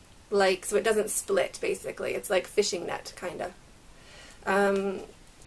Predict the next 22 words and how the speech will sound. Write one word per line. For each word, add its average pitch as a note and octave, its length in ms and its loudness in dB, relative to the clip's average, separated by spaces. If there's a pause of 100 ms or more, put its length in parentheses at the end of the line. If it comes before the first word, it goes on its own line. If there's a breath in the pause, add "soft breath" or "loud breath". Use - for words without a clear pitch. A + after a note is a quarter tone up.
(320)
in A3 160 6
this G#3+ 200 4
nice G#3+ 280 0
variegated G3+ 800 2 (140)
turquoise G3 480 0
to - 120 -4
navy, F#3 880 -2
or - 100 -8
turquoise F#3 520 -2
to A3 120 -12
blue F#3 520 -2 (220)
denim F#3 360 -2
color. F3+ 380 -6 (300 loud breath)
So B3 240 4
I'm C4 120 6
gonna D#4 140 4
make D#4 160 4
that D4 140 6
into G4 120 6
my G#4 160 8
hug B4+ 140 6
shrug. A#4+ 300 6